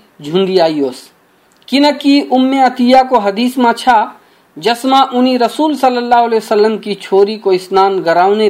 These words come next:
विशेषतालाई वर्णन गर्दै भन्छिन्, "फदफरना शअरहा सलासता कुरुन व अलकैनाहा खल्फहा", अर्थात्, "अनि हामीहरूले उनको केशको तीन चोटी बनाएर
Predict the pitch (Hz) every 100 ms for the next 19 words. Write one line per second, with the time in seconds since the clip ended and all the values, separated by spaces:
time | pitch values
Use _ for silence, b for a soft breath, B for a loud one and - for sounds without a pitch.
0 | 147 151 165 214 202 240 220 190 175 165
1 | 202 220 214 190 185 180 160 208 240 -
2 | 226 254 B B B B 190 190 214 269
3 | 285 285 269 254 302 285 277 262 254 254
4 | 247 269 262 254 254 254 262 285 294 285
5 | - B B 185 226 240 247 240 240 233
6 | 220 208 - 196 190 202 147 - _ _
7 | _ _ - 170 - 233 285 302 302 -
8 | b b b b 240 254 220 254 294 262
9 | 262 277 262 262 262 269 269 254 - 269
10 | 269 - 247 233 294 302 277 269 240 247
11 | 233 233 220 214